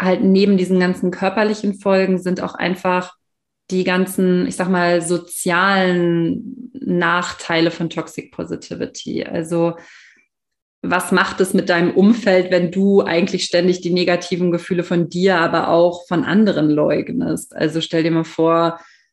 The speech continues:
eine Freundin oder ein Familienmitglied kommt zu dir, erzählt dir irgendwas Dramatisches und du redest ihr dann eigentlich nur gut zu und ignorierst eigentlich alle Gefühle, so wie wir es ja am Anfang auch ein bisschen gemacht haben. Ähm, damit schafft man natürlich auch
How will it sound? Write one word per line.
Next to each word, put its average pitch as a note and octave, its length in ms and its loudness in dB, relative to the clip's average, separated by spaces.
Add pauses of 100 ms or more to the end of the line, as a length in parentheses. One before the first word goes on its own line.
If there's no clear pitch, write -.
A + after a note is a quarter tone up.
(160)
eine E3+ 100 -2
Freundin F3 480 2
oder E3 340 2
ein E3+ 120 4
Familienmitglied F3+ 680 0
kommt F#3 280 -2
zu F#3 140 -2
dir, F3+ 540 2 (360)
erzählt G3 440 4
dir G3 100 6
irgendwas F#3 380 4
Dramatisches F#3 1200 0
und E3+ 580 2
du F3 60 -2
redest F3+ 340 0
ihr E3 100 -2
dann F3 140 0
eigentlich E3+ 220 0
nur E3+ 160 0
gut E3+ 200 -4
zu F#3 360 0
und E3+ 460 0 (180)
ignorierst F3+ 640 0
eigentlich E3 260 -2
alle E3 140 2
Gefühle, F3 280 0
so E3+ 120 0
wie E3+ 140 0
wir F3 80 2
es F3 80 -10
ja - 60 4
am - 100 0
Anfang F#3+ 340 -2
auch - 140 -6
ein D#3+ 60 -2
bisschen D#3+ 220 -6
gemacht E3 340 -6
haben. F#3+ 380 2 (640)
Ähm, E3+ 720 2
damit E3+ 460 2
schafft - 500 -4
man F3 260 4
natürlich E3+ 540 0
auch - 280 -4